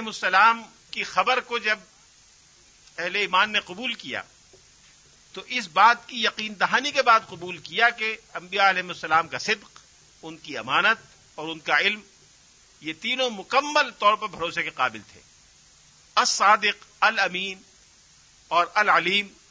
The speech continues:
یہ تینوں صفتیں ان میں موجود تھیں۔ نہ صرف موجود تھیں بلکہ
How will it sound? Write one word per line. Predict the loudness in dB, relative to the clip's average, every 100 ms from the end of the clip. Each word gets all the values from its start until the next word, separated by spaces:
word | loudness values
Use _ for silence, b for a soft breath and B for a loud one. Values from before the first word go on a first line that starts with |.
| _
یہ | -16 -14
تینوں | -12 -10 -10
صفتیں | -10 -10 -10
ان | -10
میں | -10
موجود | -12 -14 -18 -20
تھیں۔ | -20 -20 _ _ _ _ _ _ _ _ _ _ _ _ _ _ _ _ _
نہ | -2 -2
صرف | -2 -6
موجود | -4 -6 -8 -10
تھیں | -8
بلکہ | -4 -4 -2